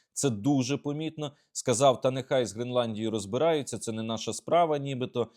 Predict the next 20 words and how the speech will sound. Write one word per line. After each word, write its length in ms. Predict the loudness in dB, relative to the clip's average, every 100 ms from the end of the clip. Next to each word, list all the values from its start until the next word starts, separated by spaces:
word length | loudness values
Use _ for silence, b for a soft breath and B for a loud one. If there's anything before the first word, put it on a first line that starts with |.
| b _
нехай 400 | 0 0 4 4
купують, 600 | 2 -4 -2 0 0 0
це 120 | -4 -2
нормально, 560 | -2 -2 -2 -2 0
Америка 500 | 0 0 0 0 -2
теж 260 | -2 -2 -2
ку-, 540 | -4 -2 0 0 -2
Росія 360 | -2 -2 -2 0
теж 220 | 0 -4
купила 440 | -8 -4 0 0 0
Аляску 640 | 0 2 2 -2 -8 -8 b b b
у 120 | 0
Америки», 520 | 0 2 2 0 -2 -6
там, 240 | -6 -8 _ _
і 120 | -4 2
так 240 | 2 2
далі, 280 | 2 4 2
і 160 | -4
так 200 | -2 -2
далі. 280 | 2 0 0